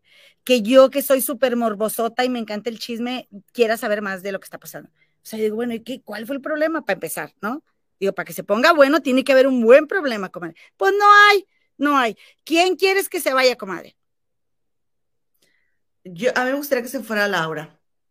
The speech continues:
Speaker 2: pero
Speaker 1: Mm.
Speaker 2: pues no se va a ir.
Speaker 1: Se va a ir
Speaker 2: No se
Speaker 1: Juan.
Speaker 2: va a ir. Y luego, comadre, Tony habla con Juan y ya son tan amigos, comadre.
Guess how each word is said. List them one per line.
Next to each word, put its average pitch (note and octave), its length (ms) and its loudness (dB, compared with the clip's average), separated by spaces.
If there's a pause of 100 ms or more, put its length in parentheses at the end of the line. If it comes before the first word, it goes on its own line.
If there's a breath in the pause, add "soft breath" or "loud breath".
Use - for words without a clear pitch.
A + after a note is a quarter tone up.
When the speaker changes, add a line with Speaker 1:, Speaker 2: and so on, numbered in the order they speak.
(320)
Speaker 2:
pero F#3+ 220 -2
Speaker 1:
Mm. F3+ 60 -10
Speaker 2:
pues F#3 120 -4
no F3+ 160 -6
se F#3 160 -6
va F#3 140 -2
a F3 60 -2
ir. E3+ 160 -4 (1300)
Speaker 1:
Se - 160 -8
va A#3 80 -2
a - 20 0
ir C#4+ 60 -2
Speaker 2:
No - 60 -6
se B3+ 40 -8
Speaker 1:
Juan. A#3+ 160 0
Speaker 2:
va E3+ 40 -4
a C#3 80 -6
ir. E3 100 -14 (1080 loud breath)
Y C4+ 100 -2
luego, D#4+ 400 2
comadre, B3 400 -4
Tony G#3+ 580 -6
habla E3+ 360 -6
con G3 180 -12
Juan E3+ 540 -4
y A3 120 -10
ya C4 160 0
son F4 260 -10
tan F#4 140 -4
amigos, G#4 480 -4
comadre. B3 680 -4